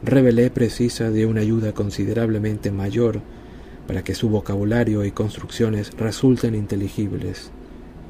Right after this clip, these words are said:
inteligibles, sobre todo porque con frecuencia inventa palabras sacadas del latín, el griego o el hebreo,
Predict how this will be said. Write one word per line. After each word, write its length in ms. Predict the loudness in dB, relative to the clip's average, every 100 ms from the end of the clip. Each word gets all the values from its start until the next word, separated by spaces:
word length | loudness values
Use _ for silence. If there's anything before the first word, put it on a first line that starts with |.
| -12 -8
inteligibles, 920 | -4 -2 -2 -2 -4 -2 -6 -8 -14 -16 -16 -2
sobre 280 | 2 4
todo 340 | 6 6 6 4
porque 480 | 2 0 2 0 2
con 180 | 0
frecuencia 680 | 0 0 2 2 0 -2 -2
inventa 420 | -2 0 0 0 0
palabras 380 | 0 0 -2
sacadas 400 | -6 -6 -4 -2
del 200 | -2 -2
latín, 420 | -2 0 0 0 -4 -10 -18 -16 -16 -18 -18 -18 -16 -12 -6
el 120 | -4
griego 440 | 2 4 4 0 0
o 100 | 0
el 60 |
hebreo, 420 | 0 2 2 2